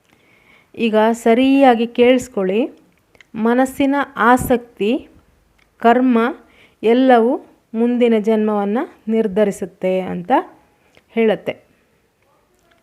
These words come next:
ಮನಸ್ಸಿನ ಆಸಕ್ತಿ, ಕರ್ಮ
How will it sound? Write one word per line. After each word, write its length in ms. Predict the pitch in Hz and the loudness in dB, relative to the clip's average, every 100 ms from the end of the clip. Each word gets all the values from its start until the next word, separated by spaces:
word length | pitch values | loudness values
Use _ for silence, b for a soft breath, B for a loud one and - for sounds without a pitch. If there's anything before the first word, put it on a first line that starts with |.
| _ _ _ _ _ _ _ _ _ - 214 | _ _ _ _ _ _ _ _ _ -16 -6
ಮನಸ್ಸಿನ 460 | 214 233 233 247 226 | -2 0 0 0 0
ಆಸಕ್ತಿ, 760 | 214 226 240 233 - 277 370 - | 0 0 -2 -4 -4 -6 -6 -8
ಕರ್ಮ 380 | - 220 220 226 | 0 0 2 0